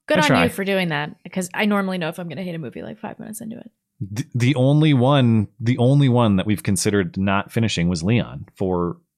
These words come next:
Speaker 2: for the pedo
Speaker 1: Yeah.
Speaker 2: reasons. That was
Speaker 1: Yeah,
Speaker 2: the
Speaker 1: that's
Speaker 2: only
Speaker 1: true.
Speaker 2: one where I, my finger was hovering over the remote to turn it off.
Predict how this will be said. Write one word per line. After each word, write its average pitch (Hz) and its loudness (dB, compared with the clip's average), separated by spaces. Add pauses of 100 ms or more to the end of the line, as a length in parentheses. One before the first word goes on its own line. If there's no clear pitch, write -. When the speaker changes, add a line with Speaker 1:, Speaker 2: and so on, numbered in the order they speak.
(400)
Speaker 2:
for 95 -8
the 104 -6
pedo - 0
Speaker 1:
Yeah. 90 2
Speaker 2:
reasons. 71 -8
That 101 -4
was 110 0
Speaker 1:
Yeah, 110 0
Speaker 2:
the 117 -4
Speaker 1:
that's 117 2
Speaker 2:
only 120 4
Speaker 1:
true. 113 2
Speaker 2:
one 110 2
where 98 2
I, 95 -4
my 101 0
finger 117 0
was 104 0
hovering 113 0
over 104 0
the 98 0
remote 101 0
to - -20
turn 104 -6
it 92 -2
off. 82 -4